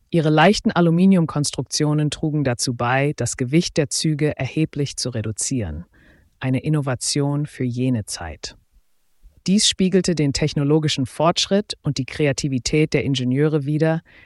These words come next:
die bestrebt waren, den Energieverbrauch der Züge zu minimieren.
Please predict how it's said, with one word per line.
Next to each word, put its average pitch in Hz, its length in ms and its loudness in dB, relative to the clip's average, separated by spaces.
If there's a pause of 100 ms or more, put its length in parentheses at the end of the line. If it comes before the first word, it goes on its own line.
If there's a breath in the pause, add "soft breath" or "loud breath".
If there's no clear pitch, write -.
(120 soft breath)
die 135 60 -6
bestrebt 165 520 0
waren, 139 440 -2 (180)
den 117 140 -2
Energieverbrauch 123 880 0
der 123 160 -2
Züge 143 320 -2
zu - 180 -4
minimieren. 117 640 -2